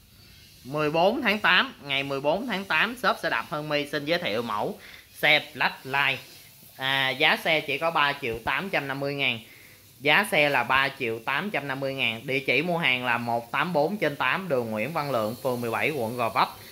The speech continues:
Số điện thoại mua hàng là không chín ba bảy không không chín chín chín năm hoặc không chín tám bốn sáu bốn chín sáu bảy sáu.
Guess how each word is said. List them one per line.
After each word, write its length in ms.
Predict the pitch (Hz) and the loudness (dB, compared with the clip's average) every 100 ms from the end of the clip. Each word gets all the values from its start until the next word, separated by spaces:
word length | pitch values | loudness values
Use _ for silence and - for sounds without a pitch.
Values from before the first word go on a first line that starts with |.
| - - | -18 -2
Số 140 | 180 | 2
điện 160 | 196 147 | 4 4
thoại 180 | 139 123 | 2 2
mua 140 | 147 | 2
hàng 260 | 160 127 127 | 2 4 4
là 120 | 120 | 2
không 340 | - 160 156 | 2 0 0
chín 280 | 156 151 208 | 0 0 2
ba 200 | 170 143 | 4 4
bảy 220 | 120 117 | 4 0
không 260 | 170 156 143 | 0 -2 -2
không 300 | 151 143 143 120 | -2 -2 -2 -2
chín 220 | 143 180 | -2 -2
chín 200 | 160 147 175 | -2 -2 0
chín 200 | 143 185 | -2 2
năm 220 | 160 143 - - - - | 0 0 -6 -14 -12 -4
hoặc 160 | 139 - | -4 2
không 220 | 180 165 170 | 2 2 2
chín 220 | 165 214 | 2 2
tám 240 | 151 170 | 2 2
bốn 240 | 170 156 214 | 4 4 2
sáu 300 | - 139 170 | 0 2 2
bốn 200 | 151 180 | 0 -2
chín 280 | 151 156 | -2 -2
sáu 260 | 208 143 139 | -4 -2 0
bảy 200 | 139 110 | 0 -2
sáu. 360 | 143 139 147 | 0 2 2